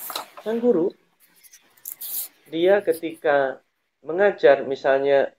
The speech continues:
ada, apa, baju yang harusnya ada kerahnya dia kelipat, itu kan aib, nggak nyaman. Ya, murid jangan sampai, "Pak, mohon maaf, itu kerahnya belum dilipat." Nah, itu mempermalukan dia.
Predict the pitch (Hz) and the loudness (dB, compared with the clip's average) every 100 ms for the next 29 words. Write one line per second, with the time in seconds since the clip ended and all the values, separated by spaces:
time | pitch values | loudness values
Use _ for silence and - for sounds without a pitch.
0 | _ _ _ _ 135 131 135 123 120 - | _ _ _ _ -8 -4 0 2 2 -2
1 | _ _ _ _ - 180 208 _ _ - | _ _ _ _ -18 -16 -16 _ _ -4
2 | 117 120 127 117 120 117 - 117 117 120 | -4 -2 -2 0 -2 -4 -2 -2 -2 0
3 | 123 123 123 117 113 147 226 - 127 - | -2 0 0 0 -2 -2 -8 -6 -8 -10
4 | _ - 240 311 160 139 - _ _ _ | _ -12 -6 0 2 0 -2 _ _ _
5 | _ _ _ _ _ - 117 139 135 139 | _ _ _ _ _ -6 0 2 4 2
6 | 120 _ _ _ _ _ _ _ _ _ | -2 _ _ _ _ _ _ _ _ _
7 | _ _ _ _ _ 104 95 135 233 330 | _ _ _ _ _ -12 -6 -2 -4 -4
8 | _ _ - 147 147 151 277 226 - - | _ _ -10 -6 -6 -6 -4 -4 -6 -12
9 | _ - 208 165 165 165 175 202 190 208 | _ -6 -4 0 0 2 0 0 -2 -4
10 | 185 165 165 202 196 - _ 147 151 151 | -2 -2 0 -2 -4 -8 _ -6 -4 -4
11 | 151 147 156 - _ - 127 - 302 294 | -6 -4 -4 -4 _ -14 -10 -10 -8 -4
12 | 302 302 294 294 294 285 | -2 -2 -2 -4 -6 -6